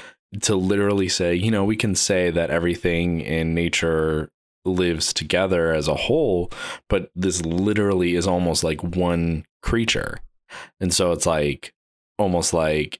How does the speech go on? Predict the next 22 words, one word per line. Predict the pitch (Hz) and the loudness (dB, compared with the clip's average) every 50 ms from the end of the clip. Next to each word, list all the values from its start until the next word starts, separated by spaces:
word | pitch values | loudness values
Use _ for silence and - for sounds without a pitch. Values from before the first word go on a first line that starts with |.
| - _ 113 | -4 _ 0
Awa | 107 110 113 104 95 87 82 82 90 90 - _ _ _ _ - - _ _ _ | 2 2 2 2 2 2 2 2 0 -2 -6 _ _ _ _ -20 -20 _ _ _
is | 82 82 80 78 71 - | -2 0 0 0 0 0
the, | 87 85 82 80 80 80 80 69 | 0 2 2 2 2 0 0 0
you | 76 90 | -2 0
know, | 82 80 78 | 0 0 0
name | 85 85 87 85 87 87 87 | 2 2 2 2 2 2 2
that | 87 82 - | 0 0 0
they | 90 82 80 | -2 -2 0
give | 78 85 82 82 82 80 80 78 78 - - | 0 2 2 2 2 0 0 -4 -6 -6 -4
the | 85 82 80 78 78 78 78 76 73 80 - _ - | -2 0 0 0 0 0 -2 -2 -4 -6 -10 _ -8
sort | - - 95 78 | -4 -2 0 0
of | 78 76 76 | 0 -2 0
group | - 87 87 85 - | 0 0 0 0 -2
consciousness | - - 90 90 92 92 - 87 - - - 80 78 78 73 - - | -2 0 0 0 0 0 0 0 -2 -2 -2 -2 -2 0 -2 -2 -2
that, | - 73 73 73 - - - - - - - - - - _ _ - | -2 -2 -2 -2 -4 -6 -10 -12 -12 -12 -14 -14 -16 -20 _ _ -4
you | 90 | -2
know, | 78 71 73 | 0 0 0
they | 71 80 76 76 73 71 71 - _ _ _ _ _ _ | 2 2 2 2 0 0 -2 -6 _ _ _ _ _ _
basically | 85 78 76 76 78 78 - | 0 0 0 0 -2 -2 0
upload | - 98 - - 85 80 78 78 73 | 0 -2 0 0 0 0 0 0 0
themselves | 78 78 76 - - 85 73 73 73 73 | 0 0 0 0 0 0 0 0 0 0
into. | 76 78 76 76 - - 78 78 82 - | -2 -2 -2 -2 0 0 0 2 0 0